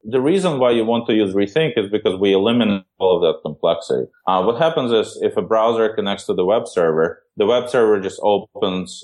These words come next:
what we call a change feed. You can think of it as a stream from the database. And it says, "Give me all the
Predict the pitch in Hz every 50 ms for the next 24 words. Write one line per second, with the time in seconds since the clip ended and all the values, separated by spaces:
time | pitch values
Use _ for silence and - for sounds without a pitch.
0 | - - 92 92 87 90 87 - 101 90 82 78 - - 107 107 101 95 - -
1 | 82 82 82 80 - - 85 87 - 92 82 - 104 90 - 90 85 82 85 82
2 | 80 76 - - - 107 107 104 98 92 - 95 87 80 80 71 - 80 76 -
3 | 69 73 71 - - - - _ _ _ - - 104 101 101 95 - - 127 117
4 | 110 107 104 98 92 - - - - _ _ - - 156 156 160 151 127 113 113
5 | 107 104 98 87